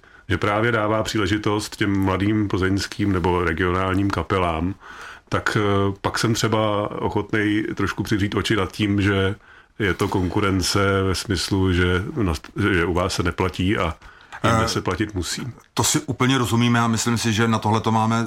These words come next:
Speaker 2: eh, stejný názor. Já si nemyslím, že je důležitý tahat, eh, na náměstí s-, slavný jména tak, aby bylo narvan náměstí a lidi padali, eh, ze všech stran do vozovky, ale že spíš by to mělo být o tom ukázat, eh,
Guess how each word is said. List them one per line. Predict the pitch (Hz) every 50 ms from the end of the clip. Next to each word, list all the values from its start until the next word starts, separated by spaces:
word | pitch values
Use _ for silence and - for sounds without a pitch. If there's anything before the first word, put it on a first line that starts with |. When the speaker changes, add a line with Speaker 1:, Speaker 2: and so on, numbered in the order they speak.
| - -
Speaker 2:
eh, | 110 107
stejný | 101 - - 113 107 110
názor. | 110 110 110 113 98 107 101 87 - - - - - - _ -
Já | 104 104
si | - 113
nemyslím, | 110 107 110 110 - - 120 113 110
že | 98 113 113
je | 110 110 104 95
důležitý | 104 101 98 101 104 98 90 95 - 104 107 110 107
tahat, | 104 - 110 101 101 107 107 - -
eh, | 107 104 104 101 101 101
na | 101 104
náměstí | 104 104 104 107 104 101 - - - - 104 -
s-, | - - - - - 107
slavný | - - - 110 104 101 107 113
jména | 113 107 104 104 101 107 110 107
tak, | - - 98 - 107
aby | 101 101 98
bylo | 92 104 104 107 104
narvan | 101 101 101 101 104 104 104
náměstí | 101 98 101 104 101 - - 113 104
a | 101
lidi | 104 98 92 101
padali, | - 104 101 104 104 104 104 98 - - - - - - - - - - -
eh, | 92 92 92 92 90
ze | 85 101
všech | - - 107 101
stran | - 107 110 110
do | 107 101
vozovky, | 95 101 92 104 98 - - 110 107 107
ale | - 104 107 101
že | 90 95 98
spíš | - - - 107 - - -
by | 87 - 104
to | 95 104
mělo | 98 104 101
být | 92 101 98 -
o | 110 107
tom | 110 113 104
ukázat, | 110 104 - 107 101 104 87 104 101 104 - - - - - - - - - - - -
eh, | -